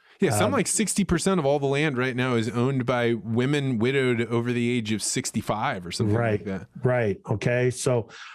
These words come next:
Speaker 2: we need to keep that in mind, but there's another generation of kids coming behind them that have probably learned and seen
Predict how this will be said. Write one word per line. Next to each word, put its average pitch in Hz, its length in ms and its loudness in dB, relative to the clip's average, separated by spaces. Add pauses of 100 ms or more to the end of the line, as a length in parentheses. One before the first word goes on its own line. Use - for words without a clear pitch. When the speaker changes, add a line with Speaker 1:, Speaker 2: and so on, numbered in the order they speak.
(220)
Speaker 2:
we 127 180 2
need 160 220 4
to 175 80 2
keep 160 220 0
that 151 180 2
in 139 80 0
mind, 120 240 0
but 123 120 -2
there's 143 200 0
another 165 260 2
generation 139 640 -2
of 101 120 -6
kids 131 260 -2
coming 127 300 -2
behind 151 480 -2
them 117 160 0
that 120 180 2
have 107 320 0
probably 127 600 0
learned 113 720 0 (640)
and 117 240 -2
seen 135 720 0